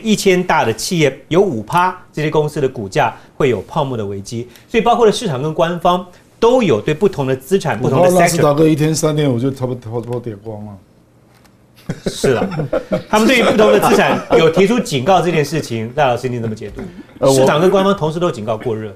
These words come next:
Speaker 3: 不是啊，但是我觉得他们有警告，可是问题就在于说他们有没有行动。<clears throat> 那行动的问题就是你还是要看集团体的这个财长他们的态度了。
Speaker 1: 嗯。
Speaker 3: 目前来讲，没有任何讯号出来说这个集团体的财长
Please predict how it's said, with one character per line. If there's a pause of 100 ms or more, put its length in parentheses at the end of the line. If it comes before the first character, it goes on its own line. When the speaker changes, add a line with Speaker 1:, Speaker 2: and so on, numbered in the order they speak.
(280)
Speaker 3:
不
是
啊，
但
是
我
觉
得 (520)
他
们
有
警
告，
可
是
问
题
就
在
于
说
他
们
有
没
有
行
动。 (420)
<clears throat>
那
行
动
的
问
题
就
是
你
还
是
要
看
集
团
体
的
这
个
财
长
他
们
的
态
度
了。 (120)
Speaker 1:
嗯。
Speaker 3:
目
前
来
讲，
没
有
任
何
讯
号
出
来
说 (220)
这
个
集
团
体
的
财
长